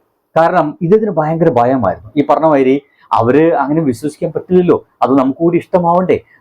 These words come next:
അവരിൽ അങ്ങനെ കഴിവുണ്ടോ നമുക്ക് അറിയില്ലല്ലോ എന്നൊക്കെയുള്ള അഭിപ്രായങ്ങളും, ആ, അതൊരു സത്യം പറഞ്ഞാൽ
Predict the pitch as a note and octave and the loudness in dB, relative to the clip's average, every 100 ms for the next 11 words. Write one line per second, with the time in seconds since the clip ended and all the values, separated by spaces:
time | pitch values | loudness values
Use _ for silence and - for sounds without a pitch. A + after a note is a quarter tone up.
0 | - A#2+ C#3 D#3+ D#3+ E3 F3 E3 D#3 D#3 | -4 0 2 0 0 0 0 0 -2 0
1 | D3 E3+ F3 E3+ F3 E3 F3 D#3 F3+ G3 | 0 0 -2 -2 -2 -2 -2 2 2 2
2 | F#3+ D3+ - _ G#3+ A3+ C4 D4 C4+ A3+ | 2 0 -2 _ 0 0 0 -2 0 2
3 | F#3 F3+ G#3 F#3+ F3+ E3+ F3 F3+ - E3 | 2 -2 0 0 0 -4 -6 -6 -2 -2
4 | C3+ F#3+ G#3+ C4+ - A3 C4 A#3 G#3 G#3 | 0 0 0 0 0 -2 0 0 0 0